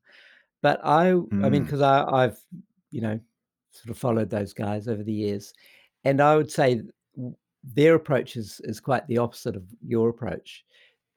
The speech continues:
Speaker 2: I
Speaker 1: What,
Speaker 2: think
Speaker 1: what do you
Speaker 2: so. I,
Speaker 1: think of those?
Speaker 2: it's interesting that
Speaker 1: What do you
Speaker 2: you
Speaker 1: think?
Speaker 2: excluded Dennett in that, because if I, if you gave, if you told me that I could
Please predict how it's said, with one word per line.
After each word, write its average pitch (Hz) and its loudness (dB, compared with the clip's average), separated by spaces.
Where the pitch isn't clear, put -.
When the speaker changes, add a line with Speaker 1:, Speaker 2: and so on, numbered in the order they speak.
Speaker 2:
I 117 0
Speaker 1:
What, - -2
Speaker 2:
think 175 2
Speaker 1:
what 151 4
do 110 4
you 98 6
Speaker 2:
so. 104 6
I, 147 2
Speaker 1:
think - -6
of 127 -14
those? 135 0
Speaker 2:
it's 131 4
interesting 165 4
that 139 6
Speaker 1:
What 131 4
do 127 8
you 123 8
Speaker 2:
you 117 6
Speaker 1:
think? 160 0
Speaker 2:
excluded 123 4
Dennett 110 4
in 135 -2
that, 135 2
because 110 0
if 104 -2
I, 107 2
if 104 -6
you 117 0
gave, 107 2
if 104 -6
you 113 0
told 104 -2
me 98 2
that 87 -2
I 90 0
could 90 -4